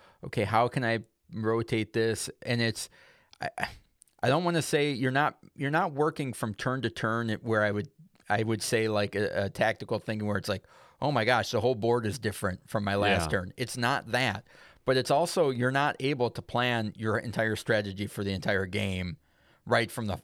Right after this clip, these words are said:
Speaker 1: front and think that you're gonna do that.
Speaker 2: Yep.
Speaker 1: Um, so I think it's almost like, when I think about logistics, I think about little deliveries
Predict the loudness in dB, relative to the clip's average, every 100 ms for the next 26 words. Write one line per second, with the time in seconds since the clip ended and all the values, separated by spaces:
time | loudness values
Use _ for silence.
0 | -12 -20 -2 0 0 -4 -6 -4 -2 -2
1 | -4 -4 -4 -4 -2 -2 -2 -4 0 0
2 | 0 -4 -18 -6 -2 0 -2 0 2 2
3 | 0 -2 0 2 2 2 2 0 -2 _
4 | -20 -20 _ -2 0 2 2 2 2 0
5 | 0 0 0 -2 -2 -2 0 0 2 2
6 | 0 0 2 2 2 0 -2 0 -2 -2
7 | -4 -8